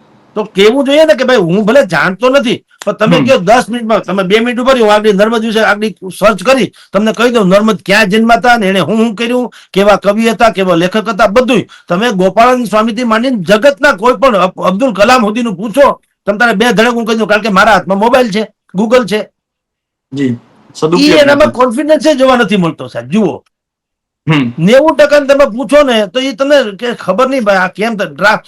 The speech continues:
Speaker 1: આપણે કહીએ એક ડ્રા-, ચેક લખીને તો ભાઈ મને ન આવડે, એક પોસ્ટકાર્ડ લખતો મને ન આવડે, પણ તમને નથી આવડતું ઓકે, પણ તમે Google-માં
Speaker 2: હમ.
Speaker 1: સર્ચ કરો, how to write the postcard, એમ ઇંગ્લિશમાં લખો જેવું તેવું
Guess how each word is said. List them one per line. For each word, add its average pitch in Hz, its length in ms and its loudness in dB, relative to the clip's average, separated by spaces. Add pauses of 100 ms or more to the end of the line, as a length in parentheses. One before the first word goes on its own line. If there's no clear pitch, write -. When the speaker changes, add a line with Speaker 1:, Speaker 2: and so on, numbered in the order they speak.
(100)
Speaker 1:
આપણે 202 200 0
કહીએ 247 240 2
એક 208 120 -4
ડ્રા-, 160 300 -10 (180)
ચેક 226 240 -2
લખીને 240 320 -2
તો 208 120 -6
ભાઈ 202 140 2
મને 180 240 0
ન 202 80 0
આવડે, 180 520 0
એક 208 40 -4
પોસ્ટકાર્ડ 226 500 -2
લખતો 220 200 -4
મને 185 240 -2
ન 208 80 -2
આવડે, 160 380 0 (260)
પણ 254 80 0
તમને 240 300 -2
નથી 208 340 -2
આવડતું 262 460 2
ઓકે, 240 340 -2 (220)
પણ 196 80 -6
તમે 240 180 0
Google-માં 254 440 2
Speaker 2:
હમ. - 60 0
Speaker 1:
સર્ચ 240 220 0
કરો, 277 320 2 (340)
how 233 220 4
to 254 140 -2
write 220 260 2
the 208 220 0
postcard, 226 480 0
એમ 220 200 -4
ઇંગ્લિશમાં 220 440 -2
લખો 254 220 0
જેવું 220 340 2
તેવું 196 400 -2